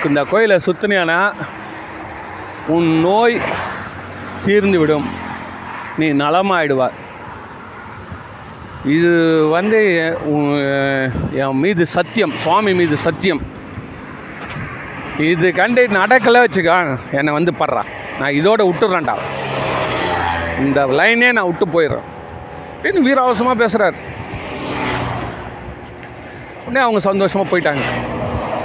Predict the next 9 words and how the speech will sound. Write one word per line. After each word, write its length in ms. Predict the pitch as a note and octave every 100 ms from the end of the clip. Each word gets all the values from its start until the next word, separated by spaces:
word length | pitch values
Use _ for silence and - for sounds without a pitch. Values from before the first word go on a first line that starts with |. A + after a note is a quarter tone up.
| - - - - - - - - - -
இதை 460 | B3 D4 D4 C4
வந்து 300 | A#3+ A3+ A#3+
அடுத்து 420 | C4+ G3 A#3 G3+ A3+
பேசுற 380 | G#3+ F3+ F#3 E3+
சொற்பொழிவாளர் 640 | F#3 C#3+ F#3 E3+ D#3+ D3+ C#3
பார்த்துருக்காங்க. 500 | D3+ C#3+ C3+ B2 B2 A#2 - - -
பார்த்துட்டு, 520 | E3 D#3+ C#3 E3 C3 - - - - - - - - - - - - - - - - - - - - - - - - - - - - - - -
இந்த 220 | C#3+ D3+
மாதிரி 720 | C#3+ F3+ G3+ F#3+ F3 E3 F#3+